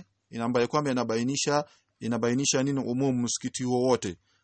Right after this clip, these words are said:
Mbali na kutalifiana kwao kuwa msikiti aina gani, msikiti ya ja-, jami' au ghairi, au ghairi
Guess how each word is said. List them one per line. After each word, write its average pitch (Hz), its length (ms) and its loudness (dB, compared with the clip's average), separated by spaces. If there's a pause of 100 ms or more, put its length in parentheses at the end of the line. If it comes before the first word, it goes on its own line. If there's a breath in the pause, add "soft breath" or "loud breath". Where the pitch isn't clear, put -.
(180)
Mbali 135 280 4
na 123 80 4
kutalifiana 127 720 -2
kwao 147 340 2
kuwa 156 260 -2
msikiti 127 380 -4
aina 117 260 -2
gani, 135 260 -2
msikiti 131 400 -8
ya 113 140 -4
ja-, 113 280 -4
jami' 156 480 0
au 139 240 0
ghairi, 131 320 0 (300 loud breath)
au 127 220 4
ghairi 127 440 4